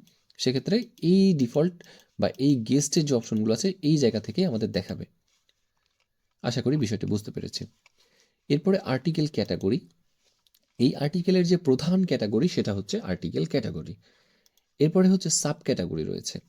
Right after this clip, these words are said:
অর্থাৎ একটা আর্টিকেলের প্রধান ক্যাটাগরি একটা থাকতে পারে, কিন্তু সেই আর্টিকেলটা আরও অন্যান্য বিষয় সম্পর্কিত হতে পারে। এজন্য আমরা আর্টিকেলের এখানে,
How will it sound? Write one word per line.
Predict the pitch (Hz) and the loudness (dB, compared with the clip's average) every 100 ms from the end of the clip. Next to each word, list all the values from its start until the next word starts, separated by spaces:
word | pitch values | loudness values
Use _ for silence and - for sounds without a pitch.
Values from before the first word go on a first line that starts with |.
| _ _ - | _ _ -8
অর্থাৎ | - 202 - | -6 -6 -6
একটা | 180 - | -4 0
আর্টিকেলের | 180 175 180 190 190 | 0 0 0 0 0
প্রধান | 117 123 | 0 -2
ক্যাটাগরি | 127 127 135 127 | -2 0 2 0
একটা | 117 | -2
থাকতে | 113 - - | -8 -8 -8
পারে, | - 98 233 - - _ _ _ | -4 -4 -4 -8 -20 _ _ _
কিন্তু | 151 151 208 226 | 0 2 2 2
সেই | 160 | 2
আর্টিকেলটা | 117 113 139 135 - | 2 2 0 -2 -2
আরও | 120 165 - | 0 0 0
অন্যান্য | 123 135 156 175 190 | -4 -2 0 2 2
বিষয় | 170 117 113 165 | 2 0 0 -2
সম্পর্কিত | 160 139 127 117 123 135 | 0 -2 -2 -2 -2 -2
হতে | 107 - | -2 -6
পারে। | 117 - - _ _ - | -8 -12 -16 _ _ -6
এজন্য | 156 190 | 0 2
আমরা | 165 147 123 | 2 -2 -4
আর্টিকেলের | 101 101 107 98 | -4 -4 -2 -2
এখানে, | 98 160 | -2 -4